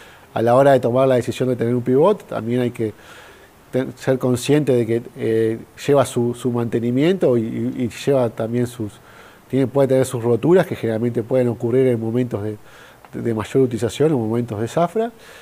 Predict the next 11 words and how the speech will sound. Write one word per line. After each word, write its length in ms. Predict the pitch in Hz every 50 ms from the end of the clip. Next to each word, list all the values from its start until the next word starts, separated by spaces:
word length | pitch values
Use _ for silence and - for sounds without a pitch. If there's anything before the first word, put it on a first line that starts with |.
| - - - -
Y 60 | 190
después 260 | 202 208 208 226 247
lo 80 | 254 220
que 100 | 196 214
es 80 | 196
riego 220 | 170 202 196 196 180
de, 100 | 170 156
por 200 | - - 160 156
desnivel, 480 | 156 160 156 165 170 190 220 240 240
que 160 | - - - -
también, 560 | - 123 123 135 147 175 156 131 120 117